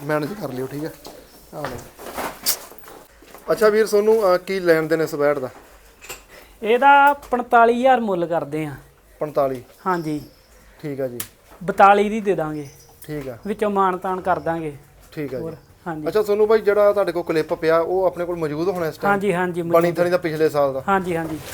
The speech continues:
Speaker 1: ਠੀਕ ਆ ਜੀ। ਉਹ ਦੋਸਤੋ ਆਪਾਂ ਐਡ ਜ਼ਰੂਰ ਕਰ ਦਾਂਗੇ ਨਾਲ, ਠੀਕ ਆ ਜੀ।
Speaker 2: ਹਾਂ।
Speaker 1: ਇੱਕ ਜੱਜਮੈਂਟ ਹੋ ਜੂਗੀ ਤੁਹਾਨੂੰ ਵੀ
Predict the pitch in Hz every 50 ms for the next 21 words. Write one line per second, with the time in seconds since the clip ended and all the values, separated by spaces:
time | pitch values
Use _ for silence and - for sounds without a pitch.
0 | - - - 160 160 180 196 190 170 - - - - - - 190 208 214 208 214
1 | 202 214 233 226 220 226 226 208 202 202 202 196 180 175 160 156 156 151 160 151
2 | 147 147 156 156 156 151 147 143 143 143 151 156 160 185 185 190 185 170 - -
3 | - - - 180 180 - 226 208 190 185 180 175 185 208 220 226 190 180 160 165
4 | 175 175 190 196 202 185 175 180 202 - - - - - - - - - - 170
5 | 185 190 196 196 196 196 202 208 202